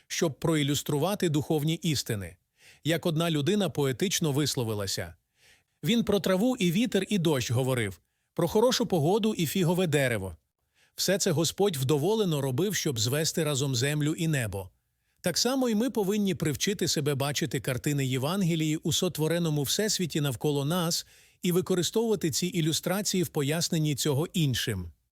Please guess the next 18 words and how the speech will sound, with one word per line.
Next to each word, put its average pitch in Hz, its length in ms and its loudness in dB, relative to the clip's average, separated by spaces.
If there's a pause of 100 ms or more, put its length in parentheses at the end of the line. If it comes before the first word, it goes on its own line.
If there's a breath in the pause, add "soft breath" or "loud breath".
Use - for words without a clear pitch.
(140)
П'ятий 185 360 0
приклад. 160 560 0 (220)
Христос 202 520 2
не 214 100 4
відхилявся 196 600 0
від 151 180 -2
теми 151 240 2
бесіди. 120 600 -2 (720)
Як 170 220 0
Никодим, 208 440 4
так 208 220 0
і 190 80 2
жінка 180 360 2
біля 143 240 0
криниці 170 480 0
хотіли 151 400 0
змінити 151 440 2
тему, 139 480 0